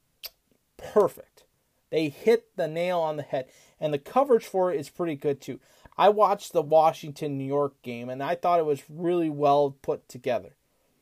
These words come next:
I thought it was really well put together. It's just the first game. There might be some hiccups down the road, but it was put together very, very well. And I love the whole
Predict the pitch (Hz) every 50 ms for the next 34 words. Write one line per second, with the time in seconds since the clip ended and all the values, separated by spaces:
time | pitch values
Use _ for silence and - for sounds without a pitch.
0 | _ _ _ _ _ _ _ - 127 139 139 - 165 170 165 151 143 127 127 147
1 | 175 180 175 160 151 151 156 156 151 151 - 160 147 - - 123 - 131 127 123
2 | 135 147 156 - _ _ _ _ _ _ _ _ _ _ _ _ _ _ _ _
3 | _ _ - 156 147 - - 160 165 151 - 214 196 - - 180 180 175 - -
4 | - 143 135 131 131 143 143 139 147 151 156 160 165 170 180 190 180 - - 180
5 | 165 143 170 160 - 160 147 - - - 151 139 135 135 135 127 127 139 175 220
6 | 208 165 147 139 139 139 _ _ _ _ _ _ _ _ _ _ _ _ - 143
7 | 156 160 156 220 220 - - 190 190 - - 160 143 170 160 147 147 147 139 107
8 | 131 135 135 151 160 160 151 151 151 151 147 135 139 139 135 139 135 139 139 131
9 | 127 123 123 127 127 135 135 135 139 151 160 156 147 147 143 - 156 156 156 156
10 | 151 156 -